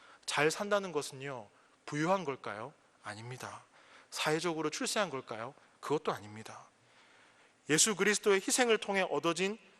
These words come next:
참 자유 안에서 매일 주어진 삶을 기뻐하며 그분과 함께 동행하는 삶, 말씀과 함께하는 삶, 그리고 그분의 희생이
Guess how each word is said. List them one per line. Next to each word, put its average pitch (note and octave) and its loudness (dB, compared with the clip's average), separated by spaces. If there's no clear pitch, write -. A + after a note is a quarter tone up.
참 G#3+ -2
자유 D#3 -2
안에서 B2 -8
매일 D#3 4
주어진 F3 2
삶을 D#3 -2
기뻐하며 E3+ -2
그분과 D#3 0
함께 A3 -2
동행하는 F3 -4
삶, A2 -8
말씀과 D3 -4
함께하는 D#3 -6
삶, G#2+ -4
그리고 C3+ -2
그분의 E3 -2
희생이 F#3+ -2